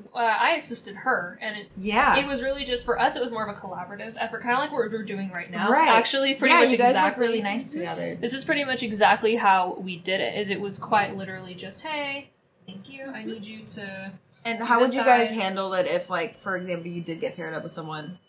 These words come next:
Speaker 2: and, like, maybe she wasn't under-, he or she wasn't, uh, understanding, like, their duties or kinda, like,
Speaker 1: Mm-hmm.
Speaker 2: maybe stepping on your guys' toes and not, like, understanding, like, "Okay, like, I need you to do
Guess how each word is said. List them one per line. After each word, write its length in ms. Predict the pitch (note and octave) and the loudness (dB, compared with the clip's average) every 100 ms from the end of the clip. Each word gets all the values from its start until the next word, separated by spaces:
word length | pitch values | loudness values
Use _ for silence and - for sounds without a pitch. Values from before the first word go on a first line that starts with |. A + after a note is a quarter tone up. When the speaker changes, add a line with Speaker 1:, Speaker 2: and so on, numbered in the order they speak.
| _ _ F3 | _ _ -10
Speaker 2:
and, 320 | D#3+ D#3+ - E3+ | -8 -10 -12 -8
like, 240 | D#3 - | -8 -8
maybe 480 | F3+ F3 F3 E3 - _ | -8 -6 -6 -8 -10 _
she 160 | - F#3+ | -12 -6
wasn't 320 | F#3 F#3 F#3 | -2 -2 -2
under-, 200 | D#3 E3 | -6 -6
he 320 | E3 - G#3 | -12 -10 -4
or 60 | F3+ | -4
she 160 | F3+ F#3 | -4 -6
wasn't, 320 | F3 F3+ D3+ | -6 -6 -8
uh, 140 | - - E3+ | -12 -14 -12
understanding, 540 | E3+ D#3+ E3 D#3+ D#3+ | -12 -10 -12 -12 -12
like, 220 | D#3 D3+ _ _ _ _ _ _ | -12 -12 _ _ _ _ _ _
their 200 | F#3 F#3+ | 2 2
duties 500 | F3+ F3+ E3+ E3 D#3+ | 2 0 0 -2 -2
or 80 | E3 | -4
kinda, 280 | D#3+ F#3+ E3+ | -2 -4 -2
like, 180 | D#3 D3+ | -4 -4
Speaker 1:
Mm-hmm. 140 | G3+ | -6
Speaker 2:
maybe 160 | G3 F3+ | -6 -6
stepping 340 | F3 F3+ F3+ | -4 -4 -2
on 100 | F3 | -4
your 80 | E3+ | -2
guys' 320 | E3 E3+ G#3 | -4 -4 -4
toes 280 | - C#4+ C4 | 0 2 2
and 80 | G#3 | 0
not, 240 | F#3+ F3 | 2 2
like, 160 | F3 F3 | 2 -2
understanding, 420 | F3 F3 F#3 F3 | -2 -4 -6 -6
like, 120 | E3 F3 | -6 -8
"Okay, 280 | A#3+ A3+ | -8 -6
like, 160 | G#3 F3+ | -6 -6
I 60 | F3 | -6
need 200 | F3+ F3 | -6 -8
you 80 | F#3 | -6
to 100 | |
do 60 | F3+ | -6